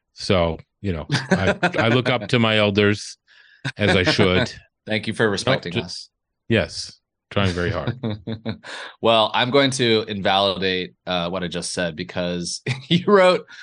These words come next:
Speaker 2: a piece about discontent within Goldman Sachs last week.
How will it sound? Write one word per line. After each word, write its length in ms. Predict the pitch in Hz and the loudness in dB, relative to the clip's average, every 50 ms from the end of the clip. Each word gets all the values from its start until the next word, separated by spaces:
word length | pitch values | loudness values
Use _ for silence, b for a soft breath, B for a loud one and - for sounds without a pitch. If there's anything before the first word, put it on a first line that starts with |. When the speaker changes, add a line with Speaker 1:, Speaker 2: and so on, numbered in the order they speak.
| B B B _ | B B B _
Speaker 2:
a 120 | - 120 - | -12 -12 -10
piece 440 | - - 165 170 170 156 135 - | -6 0 2 4 4 4 2 0
about 520 | - 113 98 107 107 107 107 101 101 - - _ | -4 -2 0 2 4 4 4 4 2 0 -6 _
discontent 640 | - 160 165 - - - 147 120 - - 131 120 104 101 | -2 -2 -2 0 -2 -2 -4 -4 -2 -2 -2 -2 -2 -6
within 240 | 101 - 107 98 | -6 -6 -6 -2
Goldman 320 | 90 107 107 98 101 98 90 | 0 0 0 0 -2 -4 -6
Sachs 600 | - - 101 98 98 95 - - - - - - _ _ _ _ _ _ _ | -4 -2 0 0 0 0 -2 -6 -12 -14 -14 -18 _ _ _ _ _ _ _
last 300 | - 117 113 101 - - | -2 0 0 0 -2 -8
week. 320 | 90 82 73 67 - - | -10 -12 -12 -12 -16 -20